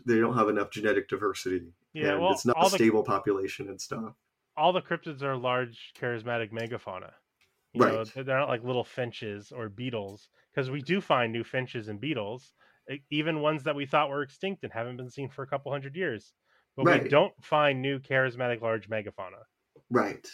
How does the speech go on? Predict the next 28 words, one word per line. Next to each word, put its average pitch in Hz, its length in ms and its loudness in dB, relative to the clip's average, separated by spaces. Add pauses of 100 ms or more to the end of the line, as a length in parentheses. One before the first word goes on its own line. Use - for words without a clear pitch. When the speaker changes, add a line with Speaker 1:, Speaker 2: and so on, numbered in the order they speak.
Speaker 1:
That's 127 220 6
exactly 120 480 6
the 101 140 4
case. 113 320 0
That's 117 180 -2
why, 123 80 4
Speaker 2:
Like, 120 220 6
Speaker 1:
uh, 101 260 -4 (460)
Speaker 2:
I 139 100 0
mean, 139 380 -2 (340)
you 156 140 0
know, 143 180 2 (140)
e-, - 20 -4
everyone 175 440 4
wants 160 180 2
to 143 40 -12
bring 147 280 0
up 139 160 0
the 120 580 2 (300)
coelacanth, 120 880 -4 (460)
but, 156 80 4
Speaker 1:
Hmm. 160 80 6
Speaker 2:
like, 147 400 4 (500)
I 123 80 -2
hate 190 200 0
that 120 160 2
damn 117 200 -4
fish. 113 320 -4